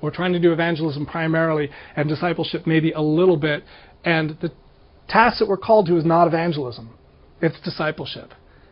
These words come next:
And I've come to see evangelism should be coming out of discipleship, not the other way around. It's a little shift in my,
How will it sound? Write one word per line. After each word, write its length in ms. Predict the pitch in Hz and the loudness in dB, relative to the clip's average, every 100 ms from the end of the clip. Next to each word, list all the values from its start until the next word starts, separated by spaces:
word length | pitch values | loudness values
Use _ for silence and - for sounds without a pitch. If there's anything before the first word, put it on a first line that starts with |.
| - | -2
And 120 | 156 | 2
I've 140 | 156 156 | 2 2
come 220 | 202 190 | 0 0
to 80 | 170 | -2
see 400 | - 175 160 - | 2 2 2 0
evangelism 720 | 151 165 190 185 170 147 151 | -4 -2 0 0 -2 -4 -6
should 220 | 139 190 | -6 -4
be 60 | 156 | -4
coming 280 | - 160 143 | -6 -8 -4
out 180 | 156 175 | -2 -2
of 100 | 160 | -4
discipleship, 640 | 147 147 143 139 - 139 | -8 -8 -8 -8 -10 -8
not 320 | 151 147 - - | -6 -6 -8 -8
the 80 | 147 | -6
other 140 | 139 | -4
way 140 | 139 | -4
around. 400 | 131 127 117 123 - _ _ - - _ - | -4 -8 -12 -18 -20 _ _ -20 -20 _ -10
It's 300 | - - - _ _ _ _ _ - - | -10 -12 -20 _ _ _ _ _ -20 -4
a 60 | 156 | 0
little 180 | 156 | 0
shift 300 | 147 170 147 143 | 0 -4 -6 -6
in 40 | |
my, 120 | 139 | -6